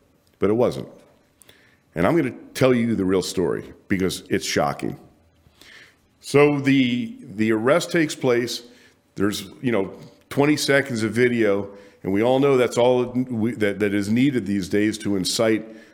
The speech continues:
violence and riots, and that's exactly what happened in La Mesa, and the city burned. The police were hamstrung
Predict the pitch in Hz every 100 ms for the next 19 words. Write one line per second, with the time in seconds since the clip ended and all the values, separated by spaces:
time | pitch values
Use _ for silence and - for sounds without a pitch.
0 | - 101 113 120 113 104 104 - 101 92
1 | 104 120 98 90 - - - 110 90 -
2 | 82 87 98 117 117 117 120 113 95 92
3 | 90 117 135 85 - - - _ _ 110
4 | 117 - 107 104 101 113 90 62 - -
5 | _ _ _ _ _ _ _ _ - _
6 | 107 - 135 127 - 104 104 135 127 -
7 | - 92 82